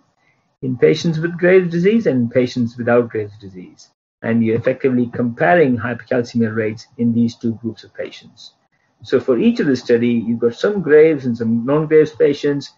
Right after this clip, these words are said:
and you're, um, you're just, um, writing down the numbers, uh, of patients with the complication in both these groups. Okay. Then you have a column that talks of the, uh, um,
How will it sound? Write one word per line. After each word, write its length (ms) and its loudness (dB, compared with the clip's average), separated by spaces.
and 360 0
you're, 400 0
um, 600 -4
you're 120 -12
just, 180 -12
um, 320 -10
writing 320 4
down 200 2
the 80 -2
numbers, 640 2
uh, 160 -4
of 120 -8
patients 500 -4
with 200 0
the 80 -8
complication 720 -8
in 180 -6
both 240 -6
these 160 -14
groups. 460 -14
Okay. 420 -8
Then 580 2
you 160 0
have 340 2
a 80 2
column 500 0
that 160 -4
talks 300 -6
of 380 -2
the, 420 0
uh, 240 -6
um, 440 -6